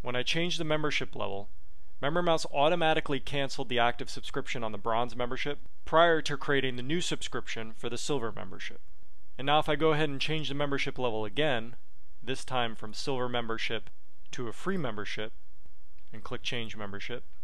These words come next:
it only gives me a simple confirmation this time, since there's no payment required to sign up for the free membership level.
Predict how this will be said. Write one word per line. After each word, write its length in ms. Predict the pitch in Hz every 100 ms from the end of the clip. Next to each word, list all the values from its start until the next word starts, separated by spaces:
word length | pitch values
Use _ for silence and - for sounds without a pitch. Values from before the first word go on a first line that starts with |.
| - - - - -
it 100 | 151
only 220 | 175 190
gives 180 | 180 170
me 100 | 160
a 60 | 147
simple 300 | - - 147
confirmation 680 | - 135 117 117 110 - 107
this 160 | 107 -
time, 320 | 107 104 98 - - -
since 240 | - 147 139
there's 180 | 135
no 140 | 143 139
payment 400 | - 156 147 127
required 560 | 110 - 110 101 98
to 80 | -
sign 240 | 98 117 107
up 140 | 101
for 80 | 98
the 60 | -
free 200 | - 110
membership 420 | 98 95 - -
level. 280 | 104 104